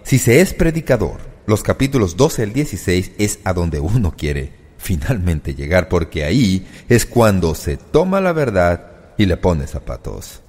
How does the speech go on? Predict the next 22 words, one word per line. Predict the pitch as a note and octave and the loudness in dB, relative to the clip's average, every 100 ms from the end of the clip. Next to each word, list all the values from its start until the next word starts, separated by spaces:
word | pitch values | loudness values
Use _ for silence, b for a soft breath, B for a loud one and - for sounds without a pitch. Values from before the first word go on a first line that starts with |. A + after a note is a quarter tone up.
| _ _ _ _ _ _ | _ _ _ _ _ _
y | - | -4
la | D#2+ C#2+ | -2 -2
hace | F2+ - | -4 -6
que | - F#2 | -8 -8
funcione | - D2 - F#2 F2 C#2+ C2 C2 - - _ _ _ | -6 -8 -4 -2 0 -2 -6 -8 -14 -20 _ _ _
en | D#2+ | -6
las | C#2 C2+ C2+ | -4 -6 -4
vidas | F2 C#2 C#2+ - - - _ _ - _ | -4 -2 -6 -10 -18 -20 _ _ -20 _
del | F2+ D#2+ | -6 -2
pueblo | F#2 F2 D#2 C#2 | 0 0 -2 -6
de | C#2+ | -8
Dios. | D2+ B1+ D2 - - - _ _ _ _ _ _ _ _ _ _ - | -10 -10 -12 -16 -20 -20 _ _ _ _ _ _ _ _ _ _ -4
Esto | - F3+ | 0 0
empieza | D#3+ D#3+ E3 E3+ | 0 0 -2 -2
con | - G#2 | -2 0
esta | B2 - C3 | 0 0 -2
declaración | A#2+ G2 E2 - A2 | -2 -2 -2 -2 -2
sumaria | G#2+ F3+ C3+ A#2+ C3+ A2+ | 2 2 4 4 4 2
de | D#2+ | 0
Pablo | - E2+ E2 | 0 0 -2
que | E2 | -2
dice, | F2 F#2 G#2+ E2+ | -4 0 2 2